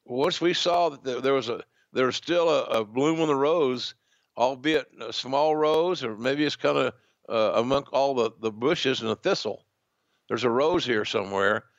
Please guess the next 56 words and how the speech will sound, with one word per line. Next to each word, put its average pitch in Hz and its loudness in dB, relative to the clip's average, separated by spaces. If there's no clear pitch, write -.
and 110 -2
if 101 -6
we 151 0
can 139 -8
pick 160 -2
the 127 -2
rose, 143 2
that 123 0
means 123 -6
money 127 0
for 110 -6
the 110 -8
company. 107 -2
So 117 2
that, 135 0
that's 139 0
kind 143 2
of 120 0
the, 113 0
the 117 0
idea. 117 2
Uh, 95 0
I 120 2
think 143 -2
we're 120 2
all 120 2
kind 123 -2
of 101 -10
pleasantly 120 -4
surprised 120 -2
at 95 -10
that, 117 -2
that 117 0
loyal 131 2
audience 123 0
of 104 -10
E 131 -8
C 120 -12
W. 135 2
We 151 6
didn't, 185 0
we 156 2
knew 190 2
the 180 2
audience 160 2
was 113 -8
loyal. 113 0
That 151 4
was - 0
not 151 2
a 147 -4
surprise. - -6
The 131 2
volume 151 0
of 95 -10
loyalty, 98 -8